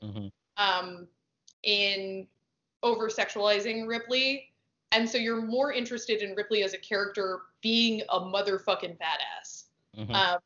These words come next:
Speaker 2: being the person that is level-headed throughout an, an incredibly stressful situation.
Speaker 1: Mm-hmm.
Speaker 2: Um, and, and also being, you know, the, the lone survivor and having to deal with that.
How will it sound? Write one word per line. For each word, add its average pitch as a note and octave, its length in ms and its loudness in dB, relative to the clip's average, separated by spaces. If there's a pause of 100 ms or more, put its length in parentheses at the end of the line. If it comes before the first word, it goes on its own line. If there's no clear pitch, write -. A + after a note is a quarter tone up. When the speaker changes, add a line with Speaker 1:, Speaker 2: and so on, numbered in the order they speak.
(500)
Speaker 2:
being C4+ 360 4
the A3 80 -2
person G#3 680 -2
that F#3+ 200 2
is G3 200 -2
level-headed F#3+ 760 0
throughout F3+ 480 0
an, F3+ 100 -6 (220)
an F#3 100 -8
incredibly F#3+ 680 -2
stressful F3+ 460 -4
situation. A3+ 800 0 (160)
Speaker 1:
Mm-hmm. G#3 280 -2
Speaker 2:
Um, F#3+ 500 2 (440)
and, G#3 160 4
and A#3 160 6
also A#3+ 280 0
being, G3 480 -2
you G#3+ 100 -6
know, F#3 100 -4 (260)
the, F#3+ 240 -2
the G#3+ 60 2
lone G3 380 0
survivor F#3+ 680 -2
and F3+ 100 -6
having F#3 300 -4
to - 140 -18
deal F3+ 280 -4
with F3+ 180 -4
that. - 280 -2